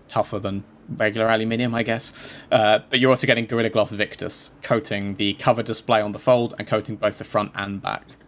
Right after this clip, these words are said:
of the Flip. So broadly, what you're getting here is a new version of the Flip that looks, I think to me, looks better, but certainly looks a bit different, and is much tougher and much more durable.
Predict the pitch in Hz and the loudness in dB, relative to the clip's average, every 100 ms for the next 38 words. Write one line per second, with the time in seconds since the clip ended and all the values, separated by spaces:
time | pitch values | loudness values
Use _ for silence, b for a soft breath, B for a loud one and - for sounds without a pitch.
0 | b b b 90 - - 101 - _ B | b b b -12 -10 -4 -4 -4 _ B
1 | B B B - 139 120 170 139 117 117 | B B B 4 4 6 6 6 6 4
2 | 113 117 104 104 101 101 107 101 101 - | 4 2 0 0 0 2 2 2 -2 -8
3 | _ _ _ _ - 139 139 139 151 151 | _ _ _ _ -4 2 6 8 10 10
4 | 147 139 123 131 123 127 110 120 110 - | 10 8 8 6 6 2 -2 2 0 2
5 | 107 117 120 147 147 - - - - 143 | 0 2 4 4 2 -8 -8 -14 -12 0
6 | 165 - 135 131 147 143 - 131 127 165 | 0 2 4 6 8 6 4 2 2 0
7 | 156 - - 117 107 107 - 101 98 98 | -4 -2 0 2 0 -4 -4 -6 -6 -4
8 | 107 - - B B B B _ 107 107 | -6 -8 -16 B B B B _ 0 0
9 | 104 104 104 - b b _ - 113 113 | 0 -4 -8 -14 b b _ -4 0 4
10 | 120 127 - - 110 - 104 107 107 - | 6 6 4 0 0 2 0 0 -2 -2
11 | 104 98 107 98 90 90 | -4 -2 -2 -2 -6 -12